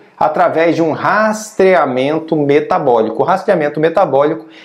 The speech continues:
ele vai indicar qual é o melhor tipo de alimentação para aquela pessoa naquele momento,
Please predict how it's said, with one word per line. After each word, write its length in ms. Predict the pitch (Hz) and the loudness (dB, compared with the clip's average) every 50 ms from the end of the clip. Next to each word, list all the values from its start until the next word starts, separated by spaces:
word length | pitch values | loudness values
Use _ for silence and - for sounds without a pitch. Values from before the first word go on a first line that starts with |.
| - | -4
ele 200 | - 147 151 170 | 0 2 2 2
vai 260 | - 180 175 180 180 180 | 2 2 0 0 0 0
indicar 840 | 208 226 269 285 254 247 233 - - 156 139 120 98 - - - - _ - | 0 2 2 2 2 0 0 0 0 0 0 0 -2 -4 -10 -16 -20 _ 0
qual 160 | - 190 202 | 2 2 4
é 100 | 208 214 | 4 4
o 60 | 208 | 2
melhor 440 | 208 202 180 170 180 220 240 - - - | 2 2 4 4 4 4 2 0 -4 -6
tipo 300 | - - 208 214 180 165 | -2 -2 -2 0 0 2
de 100 | 147 165 | 2 2
alimentação 680 | 160 165 165 185 208 208 247 226 233 - - 220 220 | 2 2 0 0 0 0 0 -2 -2 0 -2 0 0
para 120 | 220 233 | 0 0
aquela 260 | 226 - 220 214 240 247 | 0 2 2 2 2 0
pessoa 400 | - 262 - - - 208 190 185 | -2 -2 -2 -2 0 0 0 2
naquele 560 | 196 220 220 220 - - 208 208 208 214 226 | 0 -2 -4 -4 0 2 4 4 4 4 4
momento, 480 | 240 269 285 294 208 147 117 - - | 4 2 2 2 0 0 -2 -4 -10